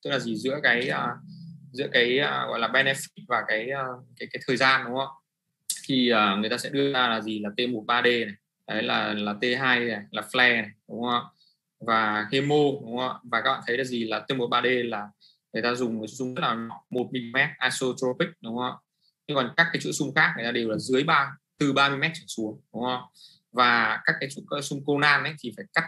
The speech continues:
vuông góc với vùng hỏa hoại, đúng không ạ? Các bạn nhìn thấy là không phải vuông góc mỗi trên cái Saitan mà còn phải trên cả asean nữa. Đây các bạn nhìn thấy, nếu như trên asean các bạn nhìn thấy là gì, là nó bị lệch như này. À, xin lỗi, ờ, không phải là cắt vuông góc theo hướng trục trên asean, đúng không?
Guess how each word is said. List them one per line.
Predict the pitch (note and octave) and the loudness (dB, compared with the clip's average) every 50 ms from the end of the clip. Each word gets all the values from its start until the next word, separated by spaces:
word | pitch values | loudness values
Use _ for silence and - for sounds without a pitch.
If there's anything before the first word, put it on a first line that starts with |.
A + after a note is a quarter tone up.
| - - - | -6 -8 0
vuông | D3 D#3+ E3 D#3+ D#3+ | 2 4 4 4 2
góc | - A#3 - | 0 -2 -2
với | D3 C3+ | -4 -6
vùng | B2 A#2+ | -6 -8
hỏa | A2 G2 - _ | -14 -18 -12 _
hoại, | G#2+ A#2 B2+ C#3+ _ _ - | -10 -10 -10 -14 _ _ -8
đúng | A#2 B2 | -4 -2
không | C3+ C3+ | 0 0
ạ? | B2+ C3+ - _ _ _ _ _ _ _ | -2 -4 -10 _ _ _ _ _ _ _
Các | - D#3 | -2 0
bạn | D#3 | 2
nhìn | D3+ C#3 | 2 2
thấy | C3+ C#3 C#3+ | 2 4 2
là | D#3 | 2
không | D3+ - - F#3 F3+ E3 | 0 0 0 0 2 2
phải | C3 A2 | 0 0
vuông | G#2+ C#3 D3+ D3 | 0 0 0 2
góc | F3 G3+ G3+ - | 2 2 2 2
mỗi | E3 F3 G3+ G3+ | -2 -2 -2 -2
trên | - F#3 E3 D3 | -2 -2 -2 -2
cái | C3 C#3 | -2 -2
Saitan | - - D#3 D3 C#3+ D3+ D3 C#3+ C#3+ C#3 B2 | 2 2 2 2 4 4 4 4 2 0 -4
mà | A2 - | -8 -8
còn | G#2 G2+ | -10 -12
phải | G2+ - - | -12 -12 -8
trên | - - C3+ B2+ | -6 -6 -6 -6
cả | - | -4
asean | - G#2+ A#2 - - C3 B2+ B2 B2 | -4 -4 -4 -4 -4 -2 -2 -2 -4
nữa. | B2 B2+ - | -6 -6 -6
Đây | B2 A#2 | -4 -4
các | C3+ | -4
bạn | C3 B2+ | -4 -4
nhìn | B2 A2+ G#2 G#2 | -4 -8 -8 -6
thấy, | G#2+ G#2+ A2+ D3 - _ _ _ _ _ _ _ _ _ _ _ _ _ _ _ _ - - _ _ _ - - - | -6 -6 -6 -8 -10 _ _ _ _ _ _ _ _ _ _ _ _ _ _ _ _ -20 -20 _ _ _ -8 -4 0
nếu | C3 C#3 D3 E3 | 2 4 4 4
như | F3+ E3 | 4 4
trên | E3+ D#3 | 4 4
asean | D3+ C#3+ - D#3 D3 C#3+ C#3 C#3 | 4 4 4 4 4 4 4 2
các | C#3+ | -2
bạn | C#3 - | -4 -4
nhìn | B2+ B2 A#2 | -4 -6 -4
thấy | A2+ A2 A#2+ | -2 0 0
là | C#3 C3 | 0 0
gì, | B2 A#2+ A2+ | -2 -4 -4
là | A2 A2 A2 A2 G#2+ | -2 -2 0 0 0
nó | G#2+ G#2 A2 | -2 -4 -6
bị | C3 C#3+ C3 - | -6 -8 -8 -6
lệch | - A#2 B2 C3 C#3 C#3 - | -2 2 2 2 2 2 -2
như | C3 | -6
này. | B2 A#2+ A#2 - _ _ _ _ _ _ | -8 -8 -8 -12 _ _ _ _ _ _
À, | A#2+ - | -4 -2
xin | - D3 | 0 0
lỗi, | C#3 D3 D#3+ D#3+ - - B2 C3+ B2+ B2+ - - | 2 2 0 0 -2 -4 -4 -4 -4 -4 -6 -6
ờ, | C#3 C3+ | -6 -2
không | D3 F3 E3 | 0 2 4
phải | D3+ A#2 | 4 4
là | G#2 G2+ - | 4 2 0
cắt | - - - | -2 0 2
vuông | E3 E3 D#3+ D#3+ | 2 2 2 2
góc | G3 G#3 G#3+ - | 2 0 2 0
theo | E3+ D3+ | -2 -2
hướng | D3+ D#3 D3+ D#3+ D3 | -2 -4 -6 -2 0
trục | G#3+ G3+ G#3 - _ - | 0 0 0 -4 _ -14
trên | C3+ C3+ | -12 -12
asean, | - - - C#3 C3+ C3+ C3 C3 - - | -12 -8 -6 -4 -2 -2 -2 -4 -8 -6
đúng | A#2 | -2
không? | B2+ C#3+ C#3+ | 0 0 0